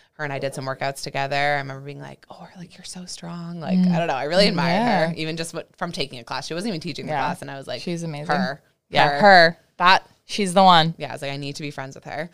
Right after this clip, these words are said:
Speaker 2: Mm-hmm.
Speaker 1: Um, so she kinda took me under her wing and started training me and helping me. And she helped me audition for Equinox. I remember, I, like, if you told me five years ago that I'd be auditioning for Equinox, I think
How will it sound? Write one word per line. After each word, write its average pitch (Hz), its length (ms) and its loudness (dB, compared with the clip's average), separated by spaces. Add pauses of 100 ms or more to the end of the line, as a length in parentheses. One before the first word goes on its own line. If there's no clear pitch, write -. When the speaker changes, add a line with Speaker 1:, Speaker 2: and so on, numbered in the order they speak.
Speaker 2:
Mm-hmm. 170 240 -2
Speaker 1:
Um, 143 500 0 (240)
so 151 300 0
she - 180 -8
kinda 277 220 -8
took 170 260 -10
me 165 120 -4
under 139 240 -2
her 135 180 -4
wing 135 360 -10
and 170 120 -10
started 143 400 -10
training 139 360 -12
me 208 160 -6
and 170 120 -10
helping 165 420 -10
me. 220 340 -8
And 143 920 -8
she - 240 -12
helped 156 180 -6
me 170 100 -10
audition 147 580 -4
for 135 460 -4
Equinox. 156 800 -4
I - 120 -6
remember, 143 540 -4 (500)
I, 139 180 -12 (180)
like, 151 240 -8 (300)
if 170 120 -10
you 233 120 -2
told 370 200 0
me 311 160 -2
five 139 340 -2
years 135 240 -10
ago 151 260 -2
that 147 120 -4
I'd 135 120 -8
be 139 100 -8
auditioning 131 500 -8
for 135 120 -14
Equinox, 147 680 -6
I 143 140 -8
think 139 260 -12